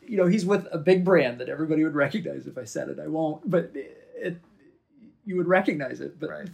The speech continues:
Speaker 1: think of whatever town you're from, right? Is there somebody roasting beans? And I said, even in Ames, the community that I'm from, small community, we have two companies here that have coffee shops, but they're roasting beans that are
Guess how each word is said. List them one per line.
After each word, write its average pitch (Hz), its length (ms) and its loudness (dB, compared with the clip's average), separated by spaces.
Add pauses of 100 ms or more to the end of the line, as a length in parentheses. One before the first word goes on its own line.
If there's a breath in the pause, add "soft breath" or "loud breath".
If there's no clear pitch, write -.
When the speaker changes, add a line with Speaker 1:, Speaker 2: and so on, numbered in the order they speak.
Speaker 1:
think 220 180 0
of 185 100 2
whatever 165 460 -2
town 170 320 -2
you're 139 140 -8
from, 147 520 -4
right? 147 340 -6
Is 143 100 -8
there 143 120 -4
somebody 180 380 0
roasting 143 480 -2
beans? 120 480 -14 (800 soft breath)
And 160 140 0
I 170 60 6
said, 170 340 2
even 208 200 -2
in 175 120 0
Ames, 156 340 -2
the 127 80 -10
community 147 440 -6
that 131 140 -8
I'm 139 200 -6
from, - 280 -14
small 156 260 -2
community, 156 600 -8
we 151 120 -2
have 147 160 -6 (1120)
two 240 140 -4
companies 151 460 -4
here 135 220 -6
that 151 220 -12
have 156 220 -12
coffee 208 280 -6
shops, - 340 -8
but 151 100 -16
they're 151 120 -6
roasting 170 420 -2
beans 147 480 -4
that - 140 -10
are 143 200 -4